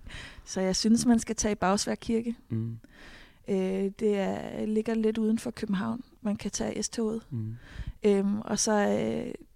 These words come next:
Speaker 1: det er, man kan måske lige tjekke online inden, hvornår kirken holder åben, men det, der er jo, det er jo frit for alle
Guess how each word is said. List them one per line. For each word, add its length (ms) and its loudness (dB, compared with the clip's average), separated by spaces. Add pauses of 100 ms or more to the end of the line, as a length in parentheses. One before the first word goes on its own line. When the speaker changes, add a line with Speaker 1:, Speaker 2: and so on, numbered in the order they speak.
(200)
Speaker 1:
det 180 6
er, 300 2
man 140 4
kan 140 -2
måske 260 0
lige 140 2
tjekke 400 -2 (140)
online 540 4
inden, 320 6
hvornår 480 4 (220)
kirken 280 2
holder 220 4
åben, 380 4 (160)
men 520 0
det, 280 -2
der 60 2
er 40 4
jo, 160 4
det 100 0
er 40 8
jo 40 6
frit 280 -4
for 100 -2
alle 320 0